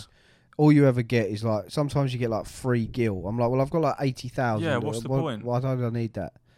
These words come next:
Speaker 2: Or it's a potion. Well, I don't need that. I can't carry it, and I'm at full health.
Speaker 1: Yeah.
Speaker 2: Like, there's not really much.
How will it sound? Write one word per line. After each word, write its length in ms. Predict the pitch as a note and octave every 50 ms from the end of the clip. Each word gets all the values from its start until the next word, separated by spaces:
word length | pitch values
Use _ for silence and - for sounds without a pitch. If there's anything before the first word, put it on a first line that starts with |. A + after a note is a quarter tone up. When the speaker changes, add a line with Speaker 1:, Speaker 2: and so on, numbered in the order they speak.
| _ _ -
Speaker 2:
Or 100 | C3 B2
it's 80 | A2+ -
a 60 | A#2+
potion. 520 | - - C3+ B2+ A#2 - - A2 G2+ G#2
Well, 140 | A2 A#2 A#2+
I 20 | A#2+
don't 160 | B2+ B2+ A#2+
need 160 | A#2+ A2+ G2+
that. 120 | G#2+ F#2+
I 20 | F#2 -
can't 160 | - G#2+ G2+ -
carry 240 | G2+ F#2 E2 D2+
it, 80 | C2+ G1+
and 100 | - F2+
I'm 120 | G2 G2 F#2
at 60 | -
full 220 | - - G#2 G2
health. 300 | G2+ G2 F2+ E2 - - -
Speaker 1:
Yeah. 180 | D3 - - -
Speaker 2:
Like, 100 | D#2+ - - - - - - _ _ -
there's 200 | B2 B2 A#2+ C3+
not 220 | D3+ D3 C#3+ C3
really 260 | C3 C3 C3+ B2 B2
much. 460 | B2 B2 A#2+ A#2+ - - - - -